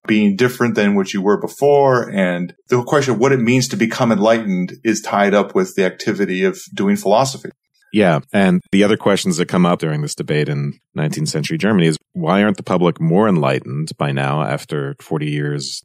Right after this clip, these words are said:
Speaker 2: of Frederick? And what institutions are required to help with that? That's also especially a pressing question today, in which I think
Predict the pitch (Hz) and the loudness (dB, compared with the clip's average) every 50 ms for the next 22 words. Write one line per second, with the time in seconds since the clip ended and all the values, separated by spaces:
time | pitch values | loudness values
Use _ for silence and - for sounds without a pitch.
0 | _ - 76 69 _ _ _ _ - - 101 90 80 76 78 95 - - - - | _ -16 -16 -16 _ _ _ _ -8 -2 -2 0 0 2 0 0 -2 -4 -12 -14
1 | - - - - - - - - _ _ - - 175 170 165 165 - 160 - - | -14 -16 -18 -20 -20 -20 -20 -20 _ _ -8 -6 -4 -2 -2 0 0 0 0 0
2 | - - 76 76 76 73 71 - - - _ _ _ - 104 98 95 101 104 101 | -2 -2 -2 -4 -6 -6 -8 -12 -18 -20 _ _ _ -6 -2 0 2 2 4 4
3 | 107 104 - - 95 - 110 101 87 - 92 87 - 90 87 85 87 - - 90 | 2 0 0 -2 -6 -2 0 0 0 0 -2 -2 0 2 2 2 0 0 0 0
4 | 85 85 87 87 87 87 82 - - 92 85 82 113 139 139 - 87 76 - - | 2 2 2 2 2 0 0 -2 -2 -2 0 0 0 0 0 0 -4 -4 -2 -2
5 | 69 64 64 64 64 - _ _ _ _ _ _ - 98 95 90 - 98 92 85 | -2 -2 -2 -4 -6 -10 _ _ _ _ _ _ 0 0 0 0 2 0 0 0
6 | - - 85 80 - - - 85 82 - - 80 80 80 76 73 - - - - | 0 -2 -4 -4 -2 -2 -2 -2 -2 -2 -4 -4 -4 -4 -4 -6 -8 -8 -4 -2
7 | - - - - - 82 - 82 - 151 - - 156 160 156 165 175 185 170 165 | -2 0 0 -2 -4 -4 -2 -2 -2 -2 -4 -6 -6 -4 -2 0 2 2 2 2
8 | 151 151 151 - - - - - 65 76 - - 78 73 | 0 -2 -4 -6 -6 -8 -6 -6 -8 -8 -6 -8 -8 -10